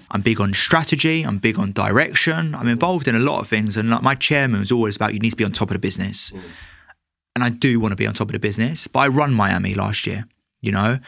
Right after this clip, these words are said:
Speaker 1: and I've helped set up New York, not on the infrastructure, from a driving and strategy perspective, right? And I would say I'm still involved in absolutely everything.
Speaker 2: Mm.
Speaker 1: You know, I'm still in early, I, I'm still leave late, I still drive the business,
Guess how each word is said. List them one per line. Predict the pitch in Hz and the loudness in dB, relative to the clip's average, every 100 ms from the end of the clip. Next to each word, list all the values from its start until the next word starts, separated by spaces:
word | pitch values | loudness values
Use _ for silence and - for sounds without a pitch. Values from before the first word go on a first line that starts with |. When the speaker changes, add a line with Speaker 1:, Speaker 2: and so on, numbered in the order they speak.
| - - | -16 -6
Speaker 1:
and | 107 | -2
I've | 107 | 0
helped | - 143 - | 2 0 0
set | - 104 - | 0 0 0
up | 98 - - - - | -2 -6 -20 -10 -2
New | 98 | 2
York, | 95 90 - - | 2 0 -2 -2
not | 151 | 0
on | 165 | 2
the | 151 | 4
infrastructure, | 160 139 117 107 101 - 107 | 2 2 0 0 -2 0 0
from | - 104 | 0 -2
a | 101 | -2
driving | - 135 135 117 110 110 | 0 4 4 4 4 4
and | 107 98 | 2 0
strategy | - - 139 - 98 | 0 2 0 0 -6
perspective, | - - - - - - 95 | -4 -6 -6 -8 -8 -8 -2
right? | 101 131 143 - - - - 117 | 2 2 2 -6 -14 -14 -2 2
And | 117 117 117 113 | 4 4 0 2
I | 127 | 2
would | 135 | 2
say | 185 | 0
I'm | 180 | 0
still | - 151 | 0 0
involved | 120 127 104 | 2 2 2
in | 98 | 0
absolutely | 113 - - | 0 -2 -2
everything. | 110 95 - 98 123 | -2 -2 -6 -8 -10
Speaker 2:
Mm. | 104 98 | -6 -2
Speaker 1:
You | |
know, | 92 95 | 0 0
I'm | 104 107 | 0 0
still | - 160 156 | 0 2 4
in | 107 | 4
early, | 95 90 92 98 | 2 2 2 2
I, | 107 104 | -2 -6
I'm | 98 | -6
still | 120 - 156 | -4 0 2
leave | 120 104 92 | 4 4 2
late, | 90 92 | 0 0
I | - | 0
still | - 147 | 0 0
drive | 131 110 104 | 2 2 0
the | 101 | 0
business, | - 95 95 98 110 | -4 -2 -2 -2 -2